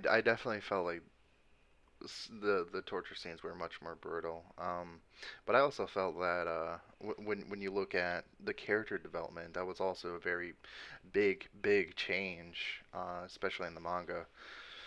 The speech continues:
where they gave, gave each individual some, a very important background, or at least a memorable background in comparison to the, uh, in comparison to the movie. Like the,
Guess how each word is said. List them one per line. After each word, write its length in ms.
where 180
they 120
gave, 220
gave 240
each 180
individual 640
some, 440
a 40
very 340
important 800
background, 800
or 80
at 80
least 180
a 60
memorable 800
background 500
in 60
comparison 600
to 240
the, 260
uh, 240
in 200
comparison 420
to 80
the 80
movie. 400
Like 220
the, 280